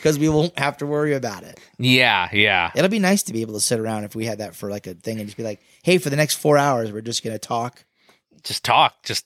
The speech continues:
Speaker 1: Just talk. Bring
Speaker 2: shoot the
Speaker 1: on,
Speaker 2: shit.
Speaker 1: bring on guests, and then the next thing you know, we're, you know, talking to Neil Diamond, and you're just like, "This is really a big honor, Mister Diamond."
Speaker 2: <laughs> I love how you just had to tie that in there. Just bring Neil Diamond right back into it.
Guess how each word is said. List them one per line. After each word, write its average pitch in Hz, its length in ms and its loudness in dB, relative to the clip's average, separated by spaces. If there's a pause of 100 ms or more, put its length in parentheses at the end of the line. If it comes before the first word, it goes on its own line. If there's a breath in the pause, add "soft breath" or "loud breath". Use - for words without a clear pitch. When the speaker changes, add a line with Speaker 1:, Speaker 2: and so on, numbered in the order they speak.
(120)
Speaker 1:
Just 123 240 -8
talk. 127 340 0
Bring 127 140 -2
Speaker 2:
shoot 131 80 0
the 135 120 0
Speaker 1:
on, 127 40 0
Speaker 2:
shit. 143 380 2
Speaker 1:
bring 139 160 -4
on 135 240 -6
guests, 127 360 2
and 120 120 -4
then 120 100 -4
the 120 100 -6
next 123 240 0
thing 120 140 -2
you 120 60 -4
know, 117 220 0
we're, 110 200 0
you 120 100 -2
know, 107 240 -4 (240)
talking 123 300 0
to 117 60 -4
Neil 120 200 -2
Diamond, 113 360 -2
and 92 80 -10
you're 95 100 -16
just 101 140 -10
like, 95 160 -10
"This 98 160 -10
is 95 100 -12
really 98 260 -2
a 92 60 -8
big 101 140 -8
honor, 101 220 -6
Mister 104 280 -10
Diamond." 107 340 -8 (160)
Speaker 2:
<laughs> - 1160 -4
I 180 120 0
love 208 240 4
how 226 80 0
you 208 140 -2
just 180 120 -4
had 190 120 0
to 160 60 -10
tie 156 240 2
that 151 180 2
in 147 160 0
there. 127 140 -4
Just 110 200 -18
bring 117 260 -2
Neil 131 200 4
Diamond 131 300 0
right 131 180 2
back 131 240 0
into 123 240 -8
it. 104 120 -12